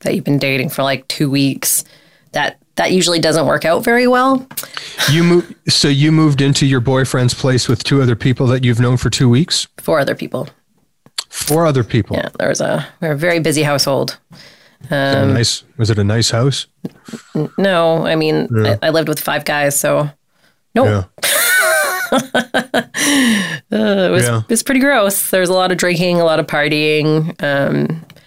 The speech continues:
Speaker 2: And were you well into that? I, I mean, were you just in there like everybody else, or at this point, are you still trying to go,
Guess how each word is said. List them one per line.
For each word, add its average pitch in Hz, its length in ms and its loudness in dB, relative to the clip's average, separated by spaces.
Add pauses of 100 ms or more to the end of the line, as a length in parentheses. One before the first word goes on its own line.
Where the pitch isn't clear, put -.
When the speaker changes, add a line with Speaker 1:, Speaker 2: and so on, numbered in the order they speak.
(440)
Speaker 2:
And 151 120 2
were 147 100 2
you 139 180 2
well 143 640 2
into 147 200 2
that? 143 280 0
I, 123 360 0
I 120 40 2
mean, 123 300 2
were 127 100 2
you 123 280 4 (200)
just - 300 -2
in 131 160 4
there 131 180 2
like 127 200 0
everybody 131 440 2
else, 160 340 0
or 123 240 2
at 117 120 0
this 131 180 0
point, 131 320 -2
are 123 60 2
you 117 140 4
still 120 240 0
trying 123 340 -2
to 120 80 0
go, 120 300 0